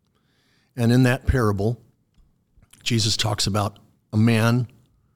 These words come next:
who, who goes out and he finds a field, and in the field he finds treasure, and so he sells everything and he buys the field. And then there's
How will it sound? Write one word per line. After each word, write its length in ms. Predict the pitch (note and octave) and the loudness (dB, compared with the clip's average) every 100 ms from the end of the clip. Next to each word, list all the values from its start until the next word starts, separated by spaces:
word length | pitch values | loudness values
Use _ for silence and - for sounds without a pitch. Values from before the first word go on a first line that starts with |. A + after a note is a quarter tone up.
| _ _ _ _ _ _ | _ _ _ _ _ _
who, 460 | - A#2+ A2 A2 A2 _ | -2 2 2 0 -6 _
who 400 | A#2 A#2+ A#2+ A2 | -2 2 2 0
goes 260 | A2 B2+ B2 | -2 -2 0
out 120 | B2 | 0
and 80 | G#2+ | 0
he 80 | A2+ | -2
finds 300 | A#2+ A#2 G#2 | -2 -2 -2
a 60 | |
field, 360 | - C3 A#2+ G#2+ | -2 0 0 0
and 100 | G#2+ | 0
in 80 | G#2 | -2
the 60 | |
field 280 | - A#2+ A2 | -2 -2 -2
he 60 | G2 | -4
finds 340 | G2+ G2 F2+ | -6 -6 -6
treasure, 480 | - B2 A2 F2+ F2+ | -4 -2 -2 -4 -8
and 140 | G2+ F#2+ | -6 -4
so 260 | A2+ G#2 | -2 -4
he 200 | F2+ G#2+ | -4 -6
sells 400 | G2 - A2 G#2+ | -2 -2 -2 -4
everything 360 | G2 F#2 F2 F2 | -4 -6 -8 -8
and 80 | F2+ | -8
he 60 | |
buys 360 | E2 F2 F2 - | -10 -10 -8 -8
the 60 | F2 | -6
field. 400 | - G2+ - D#2+ | -6 -6 -6 -12
And 120 | E2+ | -10
then 120 | F#2+ | -8
there's 260 | F#2 F2 | -6 -8